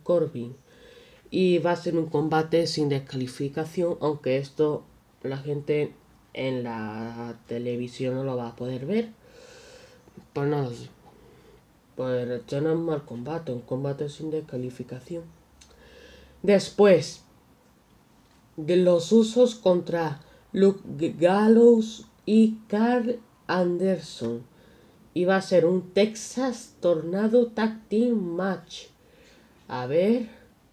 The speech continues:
A ver qué hay por aquí. Va a ser un Tornado Tag, o sea que los dos, las dos parejas van a estar en el ring ahí dándose. Ahora,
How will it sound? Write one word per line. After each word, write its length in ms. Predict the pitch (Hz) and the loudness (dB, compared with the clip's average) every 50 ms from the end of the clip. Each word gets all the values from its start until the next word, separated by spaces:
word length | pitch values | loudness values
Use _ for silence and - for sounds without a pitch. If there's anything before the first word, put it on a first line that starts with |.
| _ _ _ _ _ _ _ _ _ _ _ _ _ _ _ - | _ _ _ _ _ _ _ _ _ _ _ _ _ _ _ -16
A 120 | - 123 | -14 -12
ver 180 | 123 135 143 143 | -10 -10 -10 -10
qué 100 | - 151 | -10 -10
hay 60 | 147 | -10
por 260 | 143 - 131 127 127 | -10 -10 -10 -10 -10
aquí. 460 | 123 131 - - 156 170 185 196 190 - - _ _ _ _ _ _ _ _ _ _ _ _ _ _ _ _ _ _ _ _ - - - _ - - - | -10 -12 -10 -8 -6 -6 -6 -6 -8 -10 -16 _ _ _ _ _ _ _ _ _ _ _ _ _ _ _ _ _ _ _ _ -20 -20 -20 _ -10 -4 -4
Va 100 | 165 160 | -2 -2
a 40 | |
ser 220 | 160 - 170 170 165 | -2 -2 0 2 4
un 260 | 165 165 170 165 160 | 4 4 4 2 0
Tornado 540 | - 143 135 135 131 127 127 123 120 120 117 | -2 -4 -4 -4 -4 -4 -4 -4 -4 -6 -8
Tag, 260 | - 135 127 120 110 - - | -8 -8 -8 -8 -10 -10 -12
o 100 | 107 107 | -12 -10
sea 280 | 110 - 131 127 117 - | -10 -8 -8 -8 -8 -10
que 100 | - 65 | -12 -12
los 300 | 76 113 117 117 110 113 | -10 -10 -8 -8 -8 -4
dos, 340 | 135 151 156 160 156 156 | 0 2 2 4 4 2
las 220 | 147 143 139 131 127 | 2 -2 -4 -4 -4
dos 160 | 147 147 147 | -4 -6 -4
parejas 320 | - 156 151 156 156 156 | -2 -2 0 0 0 0
van 160 | 156 156 156 151 | -2 -2 0 0
a 60 | 147 | 0
estar 260 | 147 151 - 131 135 | -2 -4 -6 -8 -6
en 160 | 139 135 135 | -6 -4 -2
el 160 | 143 143 131 | -2 -2 -2
ring 220 | 127 139 135 139 139 | -4 -6 -8 -6 -6
ahí 180 | 139 139 139 | -6 -4 -4
dándose. 560 | 135 139 123 117 110 110 110 - - - - - - _ - - - - - - - - - - _ _ _ _ _ _ _ _ _ _ _ _ _ _ _ _ _ _ _ _ _ _ _ _ - | -4 -6 -8 -10 -14 -18 -18 -18 -20 -20 -20 -20 -20 _ -20 -20 -20 -20 -20 -20 -20 -20 -20 -20 _ _ _ _ _ _ _ _ _ _ _ _ _ _ _ _ _ _ _ _ _ _ _ _ -8
Ahora, 440 | - 175 180 180 165 156 147 143 - | -4 -2 0 2 2 0 0 -2 -2